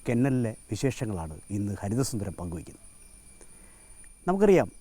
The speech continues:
ധാരാളം യജമാനന്മാർ നല്ല നായ്ക്കുട്ടികൾക്കായി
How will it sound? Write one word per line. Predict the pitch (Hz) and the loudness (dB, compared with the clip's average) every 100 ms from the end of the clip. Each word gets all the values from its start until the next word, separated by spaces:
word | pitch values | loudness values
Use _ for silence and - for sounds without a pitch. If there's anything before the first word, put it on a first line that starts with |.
| - - - - | -20 -20 -18 -2
ധാരാളം | 127 151 185 175 - - 123 | 2 4 4 2 -2 -2 2
യജമാനന്മാർ | 135 151 151 135 113 - - 117 | 4 4 4 4 2 -4 -10 -2
നല്ല | 120 151 123 | 2 2 2
നായ്ക്കുട്ടികൾക്കായി | 120 123 120 127 107 107 | 2 0 0 0 0 -2